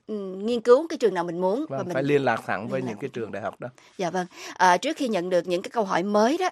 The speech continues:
Speaker 1: thì Trà My xin, ờ, mời giáo sư cho, ừ, ờ, các bạn trẻ được, ờ, ph-,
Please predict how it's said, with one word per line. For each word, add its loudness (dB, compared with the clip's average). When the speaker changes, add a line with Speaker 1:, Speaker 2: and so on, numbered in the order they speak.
Speaker 1:
thì -6
Trà -4
My -4
xin, -2
ờ, 2
mời 0
giáo -2
sư -4
cho, -4
ừ, -10
ờ, -2
các -6
bạn -2
trẻ -4
được, -4
ờ, -6
ph-, -20